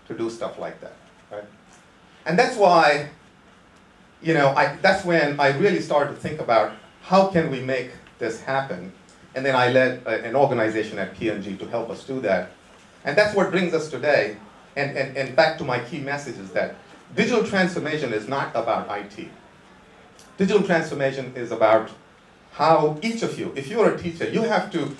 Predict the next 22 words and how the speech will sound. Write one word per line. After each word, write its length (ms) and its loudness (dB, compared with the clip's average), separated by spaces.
you 80 -4
don't 160 4
have 160 2
to 40 -2
become 300 -4
a 60 -4
programmer, 580 -2
but 160 6
you 80 -4
have 220 2
to 100 -4
understand 680 -6
how 200 2
I 200 2
T 300 -12
will 200 -6
disrupt 420 -6
your 380 6
area, 360 -4
which 140 -10
is 140 -14
teaching, 340 -18